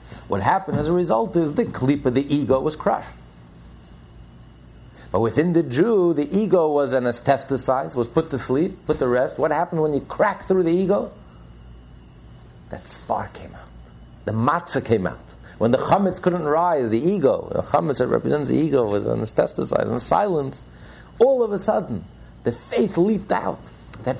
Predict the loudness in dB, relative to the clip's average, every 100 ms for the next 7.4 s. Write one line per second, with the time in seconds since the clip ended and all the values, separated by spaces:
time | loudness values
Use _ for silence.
0 | 0 2 0 -2 -4 -2 -6 -6 -2 2
1 | 2 2 0 0 0 -2 -4 0 2 4
2 | 2 2 0 -2 -4 -4 -2 0 0 0
3 | -2 -2 -2 -2 -4 -2 -2 -2 -4 -8
4 | -2 -2 -2 -8 -16 -20 -20 -20 -20 -20
5 | -20 -20 -20 -20 -8 -4 0 0 -2 -6
6 | 0 0 0 -6 -8 -4 -2 -2 -4 -6
7 | -8 -10 -14 -16